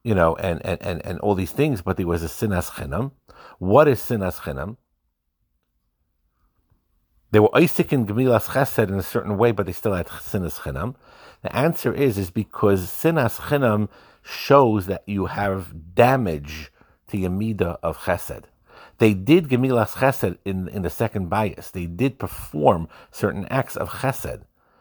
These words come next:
between themselves, whatever it was, their own groups. But to others, there was a Sinas Chinam. So even though they were Isaac and Torah then, and they were Isaac and Mitzvahs then, and they did some Chesed too,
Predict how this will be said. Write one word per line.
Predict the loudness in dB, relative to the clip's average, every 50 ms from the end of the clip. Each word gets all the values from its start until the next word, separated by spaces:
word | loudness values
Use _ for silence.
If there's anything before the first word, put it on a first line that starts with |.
| _ _ _ _ _ -10
between | -8 -6 -2 0 0 2
themselves, | 2 0 0 0 2 4 8 8 8 6 6 2 -4 -6 -8 -6 -2
whatever | 0 0 2 0 0 0 -2
it | -2 -2
was, | 0 2 2 4 4 2 2 -2 -6 -6 -6
their | -6 -4 -4
own | -4 -4 -4
groups. | -2 0 0 0 0 -2 -10 -20 -20 -20 _ -20 -20 -20 -20 -20 -8 _ 0
But | 0 2 2
to | 0 -2 2 4
others, | 4 6 6 6 6 4 4 2 0
there | -2 0
was | 0 -2 -2 -4
a | -8
Sinas | -8 -6 -6 -6 -4 -6 -8 -8 -10
Chinam. | -12 -10 -10 -10 -12 -14 -16 _ _ _ _ _ _ _ _ _ _ _ _ _ _ _
So | _ -14 -6 -2
even | 2 2 4 6 8
though | 8 8
they | 8 6
were | 4 4 2
Isaac | 0 -2 -2 -6 -10 -8
and | -10 -8
Torah | -4 -2 0 2 2 0 0
then, | -2 -2 -4 -4 -6 -8 -14 -16 _ _ -20 -20 -18 -14
and | -10 -6 -4
they |
were | -2 -2
Isaac | -2 -4 -4 -6 -6
and | -6 -4 -4 -2
Mitzvahs | -4 -4 -4 -4 -6 -6 -4
then, | -4 -6 -6 -6 -8 -8
and | -6 -4 -2
they | -2 -2
did | -2 2 4 4 4 4 4
some | 2 4 4 4
Chesed | 4 4 2 2 2 2 -2 -4 -4 -2
too, | 0 0 0 0 -2 -8